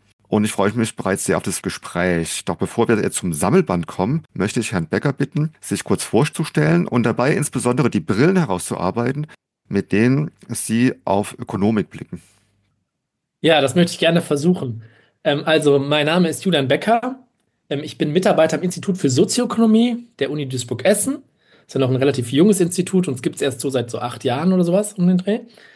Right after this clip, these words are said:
Speaker 2: Ähm, und dort habe ich eine ganze Reihe von Aufgaben, ähm, t-, war auch sehr involviert in dem, äh, Aufbau des Instituts in den vergangenen Jahren, in der Entwicklung unseres St-, äh, unseres, äh, Masterstudiengangs.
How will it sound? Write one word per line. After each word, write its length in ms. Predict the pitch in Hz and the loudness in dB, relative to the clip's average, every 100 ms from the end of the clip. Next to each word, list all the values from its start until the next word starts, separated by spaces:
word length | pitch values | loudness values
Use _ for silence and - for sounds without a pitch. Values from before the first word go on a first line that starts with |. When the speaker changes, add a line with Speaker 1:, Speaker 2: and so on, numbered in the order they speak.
| _ _ _ _ | _ _ _ _
Speaker 2:
Ähm, 400 | 160 156 160 165 - _ _ | 4 4 2 -4 -6 _ _
und 160 | 147 139 | -2 2
dort 160 | 139 | 2
habe 100 | 156 | 2
ich 60 | 175 | 0
eine 100 | 151 | 0
ganze 300 | 143 175 131 | 0 0 2
Reihe 160 | 139 170 | 4 4
von 160 | 147 | 2
Aufgaben, 920 | 131 175 - 175 170 170 165 175 170 _ _ | 2 2 2 2 4 4 2 0 -4 _ _
ähm, 500 | 139 127 127 131 - _ | -8 -6 -6 -8 -14 _
t-, 240 | - - | -12 -2
war 120 | 127 156 | 4 4
auch 140 | 139 | 2
sehr 200 | - 160 | 2 2
involviert 520 | 160 143 135 160 170 | 4 2 4 4 2
in 120 | 165 | 2
dem, 320 | 135 131 131 - | -2 -2 -6 -8
äh, 220 | 131 123 | -6 -4
Aufbau 500 | - 175 - 151 143 | 0 -2 4 4 4
des 300 | 143 139 - | 4 -2 -2
Instituts 520 | 160 117 165 - 175 | -6 -4 -6 -4 -2
in 60 | 156 | -2
den 100 | 139 | 0
vergangenen 480 | 151 139 143 131 139 | 0 0 0 0 0
Jahren, 280 | 139 143 | 0 0
in 80 | 143 | 0
der 80 | 135 | 0
Entwicklung 400 | 135 139 156 147 | 0 -4 -4 -6
unseres 340 | 135 127 113 117 - - - - | -6 -6 -8 -10 -20 -20 -20 -18
St-, 420 | - - - - | -18 -18 -8 -2
äh, 220 | 180 143 | 4 4
unseres, 400 | 151 139 123 - - | 4 2 0 -4 -4
äh, 140 | 135 | -2
Masterstudiengangs. 1120 | 135 233 233 180 190 170 151 143 143 151 - | 2 2 2 2 2 0 2 0 -2 -8 -16